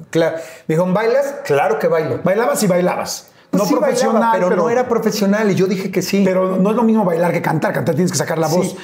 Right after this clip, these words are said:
Speaker 1: pero
Speaker 2: ¿No,
Speaker 1: él
Speaker 2: no
Speaker 1: me
Speaker 2: te
Speaker 1: dicen,
Speaker 2: pusiste
Speaker 1: "¿Cantas?".
Speaker 2: nerviosa así de puta?
Speaker 1: Sí, sí, obviamente. Obviamente,
Speaker 2: Sí, pero
Speaker 1: pero
Speaker 2: no querías
Speaker 1: afortunadamente
Speaker 2: desaprovechar la oportunidad.
Speaker 1: las chavas cantaban muy bonito y todo, y ahora la música ya estaba hecha. Entonces tampoco se necesitaba cantar.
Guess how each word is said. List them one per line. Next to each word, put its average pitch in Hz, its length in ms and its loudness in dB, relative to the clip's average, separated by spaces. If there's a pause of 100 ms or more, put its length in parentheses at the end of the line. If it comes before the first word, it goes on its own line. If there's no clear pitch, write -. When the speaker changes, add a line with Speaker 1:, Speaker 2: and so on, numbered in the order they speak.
Speaker 1:
pero 165 160 0
Speaker 2:
¿No, 165 60 2
Speaker 1:
él 180 60 2
Speaker 2:
no 208 60 2
Speaker 1:
me 196 60 2
Speaker 2:
te 240 60 2
Speaker 1:
dicen, - 140 -2
Speaker 2:
pusiste 214 160 0
Speaker 1:
"¿Cantas?". 208 200 2
Speaker 2:
nerviosa 214 340 0
así 190 140 0
de 180 100 2
puta? - 480 -10
Speaker 1:
Sí, 220 500 -4
sí, 156 180 0
obviamente. 156 840 -2 (140)
Obviamente, 185 500 0
Speaker 2:
Sí, - 80 0
pero 165 140 0
Speaker 1:
pero 175 120 -2
Speaker 2:
no 196 60 0
querías 208 220 2
Speaker 1:
afortunadamente 185 440 0
Speaker 2:
desaprovechar 190 360 0
la 175 80 -2
oportunidad. 170 380 0
Speaker 1:
las - 80 -4
chavas 208 320 0
cantaban 160 420 0
muy 151 140 2
bonito 156 420 0
y 175 60 -2
todo, 175 360 0
y 143 100 0
ahora 143 520 -2
la 147 100 0
música 220 360 -2
ya 208 100 2
estaba 208 340 -2
hecha. - 380 -6 (180)
Entonces - 220 -4
tampoco 294 340 -4
se 254 140 -2
necesitaba 233 600 -2
cantar. 240 420 -2